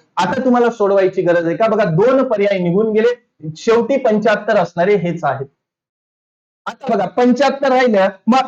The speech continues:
आता मला सांगा, एकशे पाच मधून पाच वजा केले तर शंभरच राहणार आहे, किंवा पंच्याण्णव मध्ये पाच वजा केले, काय राहिले, शंभरच राहणार आहेत.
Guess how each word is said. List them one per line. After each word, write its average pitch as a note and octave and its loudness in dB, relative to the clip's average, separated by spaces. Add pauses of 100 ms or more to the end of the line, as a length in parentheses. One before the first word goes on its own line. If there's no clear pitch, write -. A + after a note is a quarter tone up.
आता C4 -2
मला B3+ 2
सांगा, A#3+ 0
एकशे A#3 0
पाच C4 0
मधून B3+ 2
पाच B3 0
वजा A#3+ 0
केले E3+ -2 (420)
तर G#3+ 2
शंभरच B3+ 2
राहणार F#3 0
आहे, G#3+ -2
किंवा A#3+ 2
पंच्याण्णव C4 2
मध्ये C4 2
पाच A#3 -2
वजा A3 0
केले, G3+ -4
काय A3+ 0
राहिले, A3+ 0
शंभरच B3+ 0
राहणार F#3+ -2
आहेत. F3 0